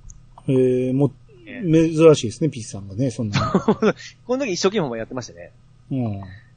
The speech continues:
Speaker 2: で、これも高校の近くに、あの、コンビニに一台だけそのネオジオの機構体があったんですよ。
Speaker 1: うん。
Speaker 2: 田舎なんで静かなんですけども、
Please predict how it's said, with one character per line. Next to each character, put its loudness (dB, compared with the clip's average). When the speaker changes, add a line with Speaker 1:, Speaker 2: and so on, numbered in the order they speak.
Speaker 2:
で、 -4
こ -6
れ -2
も -4
高 6
校 0
の -2
近 0
く -12
に、 -10
あ -14
の、 -14
コ -2
ン -8
ビ -6
ニ -4
に 0
一 -6
台 6
だ 2
け -4
そ -12
の -8
ネ -2
オ 0
ジ -6
オ -6
の -6
機 -16
構 -4
体 -2
が 0
あ -10
っ -16
た -16
ん -18
で -20
す -12
よ。 -8
Speaker 1:
う -12
ん。 -12
Speaker 2:
田 0
舎 2
な 6
ん -4
で -4
静 -12
か -4
な -8
ん -18
で -20
す -20
け -20
ど -18
も、 2